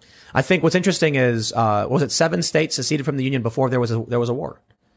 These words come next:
And it was actually, I don't know how long it took after the secession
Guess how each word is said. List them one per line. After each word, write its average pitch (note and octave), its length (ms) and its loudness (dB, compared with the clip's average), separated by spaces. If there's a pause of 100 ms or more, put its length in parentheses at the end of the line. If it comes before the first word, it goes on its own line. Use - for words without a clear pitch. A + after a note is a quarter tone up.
(240)
And B2+ 100 0
it C3 60 4
was B2+ 100 4
actually, C#3 360 4
I B2+ 80 4
don't D3 80 2
know C3+ 40 4
how C3+ 80 4
long C3 180 2
it - 100 -8
took B2 240 0
after B2 400 2
the G#2+ 80 -2
secession G#2+ 480 -4